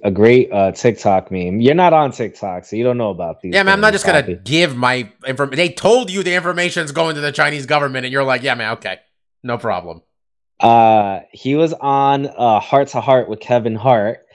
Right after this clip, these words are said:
Speaker 1: and he was making a point about something where he goes,
Speaker 2: I saw
Speaker 1: "Yeah,
Speaker 2: this.
Speaker 1: you know, like, I'm, I'm fifty-six." <laughs> And in a true unbridled moment, Kevin Hart just yells out, "Damn!"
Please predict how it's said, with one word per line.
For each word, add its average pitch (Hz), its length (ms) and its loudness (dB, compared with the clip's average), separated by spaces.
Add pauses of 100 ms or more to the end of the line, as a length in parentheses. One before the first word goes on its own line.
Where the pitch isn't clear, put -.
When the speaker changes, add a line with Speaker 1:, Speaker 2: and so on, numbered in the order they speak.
(360)
Speaker 1:
and 107 520 0
he 117 160 0
was 123 160 6
making 151 320 2
a 131 80 0
point 147 320 2
about 110 320 -2
something 104 580 -4
where 110 100 -4
he 127 200 -2
goes, 127 540 2
Speaker 2:
I 120 100 -4
saw 104 180 -4
Speaker 1:
"Yeah, 214 120 4
Speaker 2:
this. 175 120 0
Speaker 1:
you 190 80 0
know, 135 200 0
like, 117 360 -2
I'm, 185 300 2 (400)
I'm 170 240 2
fifty-six." 180 1080 -2
<laughs> - 40 -20 (680)
And 151 260 2
in 156 200 -6
a 147 140 -2
true 190 280 2
unbridled 151 640 2
moment, 127 360 -2
Kevin 156 280 2
Hart 139 500 2 (280)
just 151 180 2
yells 160 280 4
out, 139 300 2 (220)
"Damn!" 247 460 0